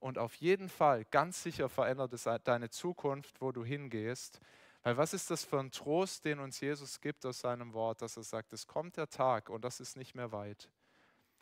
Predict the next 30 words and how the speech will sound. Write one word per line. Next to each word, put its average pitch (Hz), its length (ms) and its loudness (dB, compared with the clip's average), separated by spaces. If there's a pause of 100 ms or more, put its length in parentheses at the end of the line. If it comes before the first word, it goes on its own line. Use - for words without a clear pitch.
(320)
Da 110 120 -6
werden 127 260 0
wir 113 100 -8
vor 151 280 0
ihm 170 100 -6
stehen, 139 380 -2
da 113 120 -2
wirst - 200 -8
du 113 60 -12
vor 143 240 0
ihm 151 160 -6
stehen 131 400 0
und 110 120 -12
Jesus 127 380 -6
selber, 120 420 0
Gott 135 300 -2
selbst - 540 -2
wird 117 160 -8
dir 110 80 -8
deine 107 280 -4
Tränen 107 440 -6
abwischen. 147 720 -2 (1500)
Da 104 180 -4
wird's - 280 -10
keinen 127 340 -2
Schmerz 135 460 -8
mehr 104 160 -8
geben 101 340 -10
in 98 120 -12
Ewigkeit. - 880 -12